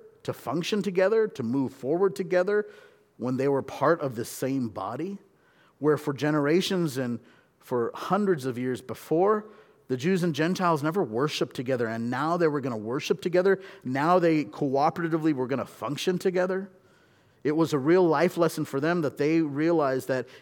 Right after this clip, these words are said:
in this moment, if we're gonna s-, truly sacrifice all we have in,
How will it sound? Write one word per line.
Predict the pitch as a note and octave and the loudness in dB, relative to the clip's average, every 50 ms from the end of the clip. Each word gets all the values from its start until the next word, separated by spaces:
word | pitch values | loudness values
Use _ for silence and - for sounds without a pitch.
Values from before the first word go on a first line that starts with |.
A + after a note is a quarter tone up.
| _ _ | _ _
in | C#3 D3+ E3 F3 F3 | -2 -2 0 0 2
this | E3+ F3 E3 - - | 2 2 2 2 0
moment, | D#3+ D#3 D#3+ F3 E3+ D3+ A#2+ | 0 2 2 2 2 0 -2
if | A#2 - | -2 -2
we're | D3 C#3+ | -2 -2
gonna | C3+ - A2+ | 0 0 0
s-, | G#2 G#2 - - | 0 -2 -4 -10
truly | - - - F#3 F#3+ G#3+ A3 G#3+ | -14 -4 -2 0 0 2 0 -2
sacrifice | - - G3 F3 F#3 F3+ - E3+ - D#3 D3 C#3 C3 - | 0 2 2 2 2 2 -2 -4 -2 0 0 0 0 -2
all | - C#3 D3+ E3 F#3 | -4 0 0 2 2
we | F#3+ G3 F#3 | 2 0 0
have | D#3+ D3+ D3+ D#3 D#3 D#3 C#3+ B2 A#2 - - - - - - - | 2 2 2 4 4 2 2 0 -2 -6 -16 -20 -20 -20 -8 -4
in, | C#3 D3 D3+ C#3 B2+ | -2 -2 -2 -4 -6